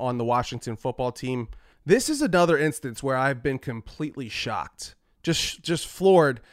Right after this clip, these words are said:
that Washington still gave Antonio Gibson twenty carries against the Saints after a report came out later last week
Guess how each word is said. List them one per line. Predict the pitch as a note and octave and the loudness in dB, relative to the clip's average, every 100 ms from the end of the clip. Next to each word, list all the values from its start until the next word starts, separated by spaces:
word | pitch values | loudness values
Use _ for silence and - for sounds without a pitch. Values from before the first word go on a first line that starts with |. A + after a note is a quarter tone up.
| _ _ D#3+ | _ _ -4
that | C3+ | -4
Washington | B2 C3+ E3 - F#3 F3+ D3+ | -2 4 4 4 -2 -2 -4
still | - - E3 F3+ F#3 E3+ B2 A2+ | -4 -2 2 4 2 0 -8 -6
gave | D3 D#3+ D3+ A#2+ | -2 2 0 -2
Antonio | B2+ A2+ - D3 D3+ D#3 C3 | -10 -8 -6 -2 0 0 -2
Gibson | A2 C#3+ D3+ - A#2 | -4 -2 0 -2 -8
twenty | - - D#3 F#3+ | -10 -6 -2 0
carries | F#3 F3 D#3 B2+ | 0 4 4 2
against | B2+ C3+ C3 | -2 -6 -6
the | |
Saints | A#2 - E3 A2+ - - - - - | -8 -4 -2 -2 -6 -12 -16 -20 -8
after | D3 - D#3+ | -6 -2 -2
a | D3 | 0
report | C#3+ - F#3 F3+ | -2 -2 -2 -2
came | F3 D#3 | -2 0
out | D3 C3 C3+ A#2 - | 0 0 -6 -16 -10
later | C#3 D3 F3 | -2 0 0
last | D#3 D3+ D3 - | 2 2 0 -2
week | C3+ C#3 - | 0 0 -2